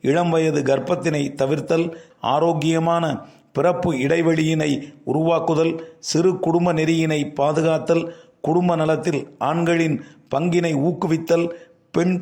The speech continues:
கல்வியினை ஊக்குவித்தல், சுற்றுப்புற சூழலை பாதுகாத்தல் உள்ளிட்டவைகள் தொடர்பாக பொதுமக்களிடையே தொடர்ந்து விழிப்புணர்வு ஏற்படுத்தப்பட்டது.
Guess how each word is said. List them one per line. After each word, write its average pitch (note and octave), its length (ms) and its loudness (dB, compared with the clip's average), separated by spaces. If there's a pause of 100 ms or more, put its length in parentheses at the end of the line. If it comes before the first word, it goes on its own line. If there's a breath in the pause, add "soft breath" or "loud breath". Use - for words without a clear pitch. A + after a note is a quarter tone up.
கல்வியினை E3 560 2
ஊக்குவித்தல், D#3+ 880 -2
சுற்றுப்புற D3+ 840 -2
சூழலை D#3 480 2
பாதுகாத்தல் D3+ 800 -2 (320 loud breath)
உள்ளிட்டவைகள் D3 840 0
தொடர்பாக D3 500 0 (500 loud breath)
பொதுமக்களிடையே D3 840 0 (320 loud breath)
தொடர்ந்து D#3+ 640 0
விழிப்புணர்வு D#3+ 560 0
ஏற்படுத்தப்பட்டது. B2+ 960 0